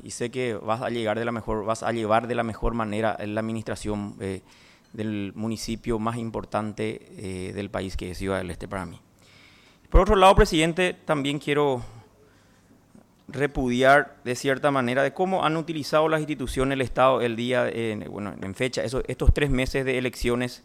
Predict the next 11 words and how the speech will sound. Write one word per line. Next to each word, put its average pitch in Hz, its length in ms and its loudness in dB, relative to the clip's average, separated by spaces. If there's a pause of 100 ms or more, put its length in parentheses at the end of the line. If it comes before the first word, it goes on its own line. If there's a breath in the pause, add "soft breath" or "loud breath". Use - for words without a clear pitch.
de, 110 340 0
de 107 120 -2
campaña 120 420 4
política 117 500 -2 (380 loud breath)
que 139 100 -4
se 135 140 -2
tuvo 151 400 4
en 123 80 2
Ciudad 117 300 4
del 107 180 4
Este. 107 320 -4